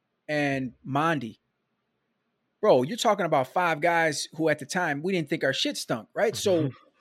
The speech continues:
Speaker 1: like, you know, we didn't care if you were, yeah, like, we showed love to you,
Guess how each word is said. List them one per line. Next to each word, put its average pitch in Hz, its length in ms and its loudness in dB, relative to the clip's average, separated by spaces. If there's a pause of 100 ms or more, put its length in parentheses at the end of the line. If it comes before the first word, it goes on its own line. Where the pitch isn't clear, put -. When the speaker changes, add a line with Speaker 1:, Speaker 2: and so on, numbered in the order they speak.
(200)
Speaker 1:
like, 175 280 4 (800)
you 208 100 0
know, 147 400 2 (260)
we 202 220 2
didn't 170 220 2
care 262 300 0
if 147 140 -2
you 156 120 -4
were, 147 260 -4
yeah, 208 220 4
like, 139 300 0
we 175 140 0
showed 165 400 2
love 247 240 4
to 180 140 -8
you, 208 240 -8